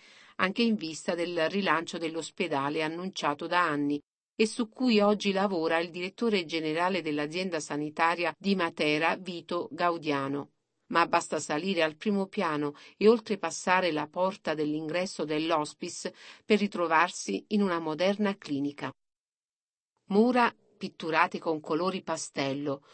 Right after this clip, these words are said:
luci soffuse e corridoi ampi, su cui si affacciano le stanze dei degenti, indicate ciascuna con un nome di fiore e non da un freddo numero.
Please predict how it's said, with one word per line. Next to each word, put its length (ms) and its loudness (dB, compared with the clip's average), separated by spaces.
luci 460 0
soffuse 840 -2
e 220 2
corridoi 680 2
ampi, 540 -2
su 240 -2
cui 260 2
si 140 -4
affacciano 680 -2
le 160 -2
stanze 480 -2
dei 160 -2
degenti, 720 -2
indicate 680 2
ciascuna 680 -2
con 180 4
un 140 4
nome 300 4
di 100 -6
fiore 540 -2
e 120 4
non 240 6
da 120 2
un 100 -2
freddo 440 -4
numero. 540 -4